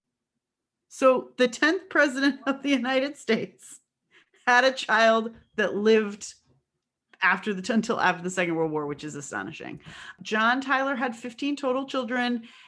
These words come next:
and I'm gonna go on a limb and say that he's gonna hold the record of most presidential children probably for the foreseeable future.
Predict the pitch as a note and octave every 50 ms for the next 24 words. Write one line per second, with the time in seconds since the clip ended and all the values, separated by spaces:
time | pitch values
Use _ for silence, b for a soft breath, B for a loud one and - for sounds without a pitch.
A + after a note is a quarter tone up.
0 | B B - A3+ A#3 A#3+ C#4 D#4 D#4+ E4 E4+ E4+ D#4 D4+ C#4 C4+ C4 B3+ - D#4
1 | D4 D4+ C4+ D4 C4+ C#4 C4 A#3 A#3+ A3+ A3 G#3+ A3+ A3+ A#3 B3 B3+ C4+ C4+ D4
2 | C#4 C4+ B3+ B3+ B3 - B3 B3 B3+ A3 A#3+ A#3 - - A#3+ B3+ A#3 A#3 - C4+
3 | C4 C4+ C4 B3+ A#3 A#3 A3 G3 A3 A3 G3 G3+ G#3 G#3 - A#3 A#3 A3 G#3 F#3+
4 | F3+ G3+ F#3+ G3 G3 - - G#3 G3 F#3+ F#3 F#3 F#3+ G3 G3 - G3+ F#3+ F#3+ -
5 | G3+ F#3+ F#3 F#3+ G3+ G3 G3 F#3 - - - G3 F#3 F#3 F3+ F3+ F3+ F3+ F3 F3
6 | F3+ F3+ - D#3+ F3 E3+ E3+ - - E3+ E3+ E3 D#3+ E3 D#3+ - D3 D#3 - -
7 | - D3 D3 C#3 B2+ C3+ C3 - - - - - - - - - -